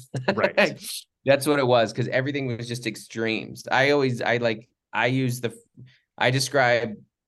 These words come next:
Speaker 2: the covid era as, uh, and we were in Southern California, so it lasted a while.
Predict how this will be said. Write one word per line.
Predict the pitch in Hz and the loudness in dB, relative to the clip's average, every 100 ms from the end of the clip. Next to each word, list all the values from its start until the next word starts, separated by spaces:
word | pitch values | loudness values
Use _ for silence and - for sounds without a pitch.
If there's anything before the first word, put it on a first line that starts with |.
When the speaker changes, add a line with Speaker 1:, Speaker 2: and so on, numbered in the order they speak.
| _ _ _ _ | _ _ _ _
Speaker 2:
the | 110 104 - | -8 -8 -6
covid | 131 113 107 | -2 0 0
era | 98 101 95 95 - _ _ - | 0 2 0 -2 -8 _ _ -6
as, | 95 98 98 | -4 -4 -2
uh, | 98 92 87 85 - - | -2 0 -2 -4 -8 -8
and | 107 | -2
we | 131 | 0
were | 123 | 0
in | |
Southern | 117 113 107 | -2 -4 -2
California, | 110 98 110 98 92 90 | -4 -4 -4 -6 -6 -8
so | - 95 | -6 -4
it | 98 85 | -4 -6
lasted | 85 82 - - - | -6 -6 -6 -14 -12
a | |
while. | 80 82 64 57 - | -10 -8 -8 -10 -12